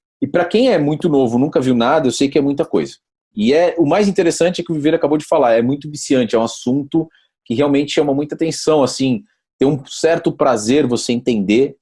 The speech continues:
esse jogo do dinheiro, essas coisas de como funciona, investimento. Então, assim, a gente sabe que é muita coisa. Então, dicas, livros, né, sites, o blog do Viver, por exemplo,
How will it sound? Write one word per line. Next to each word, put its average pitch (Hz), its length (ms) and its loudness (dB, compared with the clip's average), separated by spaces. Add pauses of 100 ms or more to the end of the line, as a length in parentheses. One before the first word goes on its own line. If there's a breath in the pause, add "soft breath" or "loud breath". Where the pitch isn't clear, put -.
(100)
esse 117 280 -2
jogo 104 460 0
do 95 100 -8
dinheiro, 95 540 0
essas - 240 -10
coisas 101 200 -2
de - 60 -18
como 113 200 -2
funciona, 104 720 -2 (340 soft breath)
investimento. 110 560 -2
Então, 151 140 2
assim, 98 320 -4 (340)
a 117 60 0
gente 143 160 -2
sabe 156 200 2
que 147 80 -4
é 156 60 2
muita 151 220 0
coisa. 80 260 -4
Então, 123 180 2
dicas, 104 400 -2
livros, 98 800 -4
né, 85 300 -4 (260)
sites, 104 640 -2
o 101 60 -2
blog 92 420 0
do 80 120 -14
Viver, 98 480 0
por 80 100 -14
exemplo, 101 560 -4